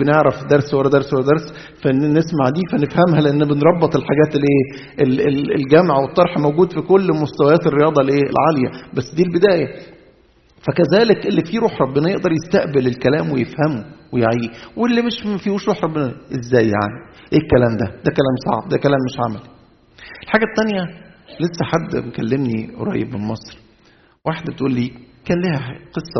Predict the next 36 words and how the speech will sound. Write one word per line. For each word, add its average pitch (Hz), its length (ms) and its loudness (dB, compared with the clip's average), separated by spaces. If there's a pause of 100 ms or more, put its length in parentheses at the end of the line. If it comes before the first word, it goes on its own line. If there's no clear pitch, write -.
مع 107 260 -6
أهلها 110 400 -4
وظروف 113 600 -8
صعبة 101 420 -4
الحقيقة، 110 460 -8 (680)
وبعدين 151 280 -4
قالت 165 220 -4
لي: 127 280 -2
"لقيت 135 220 -6
إن 120 140 -6
أنا 127 280 -6 (120)
قابلتهم 120 720 -8
بعد 131 200 -4
ستاشر 127 520 -8
وسبعتاشر 113 500 -10
سنة 120 180 -6
ما 113 140 -8
شفتهمش، - 460 -14 (600)
ولقيت 160 280 -2
نفسي، 131 540 -6 (540)
آه، 120 240 -8 (340)
مش - 160 -16
ناسية 160 340 -2
اللي 113 140 -8
فات 110 440 -8 (480)
وعايزة 151 320 -4
أبتدي، 123 420 -8 (460)
و-، 139 320 -4
و-، 139 140 -2
وحتى 208 340 -4
لما 160 160 0
عاتبوني 135 400 0
على 117 140 0
حاجات 165 280 -4
كان 143 80 0
ممكن 170 260 0